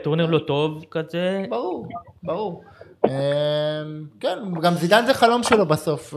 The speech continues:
Speaker 2: כמו שהוא היה לו
Speaker 1: כן,
Speaker 2: חלום לאמן את
Speaker 1: לדעתי,
Speaker 2: ריאל מדריד.
Speaker 1: כמו שדעתי הוא עזב קדנציה קודמת בדיוק לפני המונדיאל, שאם דעתי צרפת לא היו מצליחים, יכול להיות שהוא היה מונע, ואולי שוב הוא מחכה ו-
Speaker 2: שוב הוא מחכה בא-, באופק. כן.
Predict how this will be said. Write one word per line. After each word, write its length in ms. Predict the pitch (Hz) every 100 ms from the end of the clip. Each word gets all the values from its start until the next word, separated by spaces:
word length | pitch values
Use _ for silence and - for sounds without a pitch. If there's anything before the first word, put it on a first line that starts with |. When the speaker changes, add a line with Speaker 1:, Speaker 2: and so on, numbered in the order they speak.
| 151
Speaker 2:
כמו 120 | 185
שהוא 140 | 196 208
היה 400 | 214 196 180 185
לו 60 | 185
Speaker 1:
כן, 100 | 220
Speaker 2:
חלום 140 | 180 151
לאמן 140 | 185
את 40 | 175
Speaker 1:
לדעתי, 220 | 135 196
Speaker 2:
ריאל 100 | 175
מדריד. 400 | 170 170 180 220 214
Speaker 1:
כמו 140 | 175
שדעתי 380 | 180 156 151 190
הוא 140 | 165
עזב 280 | 143 135 160 160 -
קדנציה 380 | 143 156 160 147
קודמת 260 | 143 156
בדיוק 260 | 151 151 151
לפני 200 | 139 160
המונדיאל, 580 | 156 143 135 151 190 180
שאם 360 | - 135 160 139
דעתי 400 | 135 165 143 113 _ _
צרפת 320 | - 131 147 139
לא 80 | 156
היו 140 | 156
מצליחים, 540 | 156 143 139 135 180 185
יכול 220 | 147 151
להיות 120 | 147
שהוא 80 | 147
היה 80 | 147
מונע, 420 | 135 127 127 131 131
ואולי 380 | 135 151 196 220 - _ _ -
שוב 240 | 240 247
הוא 100 | 170
מחכה 360 | 147 127 - 139
ו- 760 | 147 143 143 139 143 151 156 151
Speaker 2:
שוב 220 | - 220 202
הוא 80 |
מחכה 280 | 185 165 180
בא-, 320 | 151 151 147
באופק. 520 | 139 135 135 - 127 _ _ -
כן. 60 | -